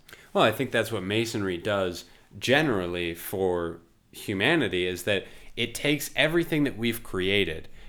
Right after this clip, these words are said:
whether it's systems of morality, of economic organization, of political utility, it makes everything that human beings have created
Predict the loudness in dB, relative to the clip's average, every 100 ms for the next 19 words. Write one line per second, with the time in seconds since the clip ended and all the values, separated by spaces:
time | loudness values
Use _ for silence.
0 | -2 2 4 4 2 -2 -4 0 0 0
1 | -2 -4 -4 -2 2 4 4 4 2 2
2 | -2 -12 -12 -4 -2 -2 -2 2 2 2
3 | 0 2 2 -2 -2 -2 -2 -2 0 2
4 | 2 2 0 0 0 -2 -2 -4 -8 -6
5 | 0 2 2 2 2 4 4 0 -8 -8
6 | -2 0 2 0 -2 -6 -20 -20 -6 -6
7 | -2 -2 -2 -6 -2 0 2 2 4 4
8 | 4 0 0 0 2 0 0 -6 -8 -4
9 | -2 0 0 -2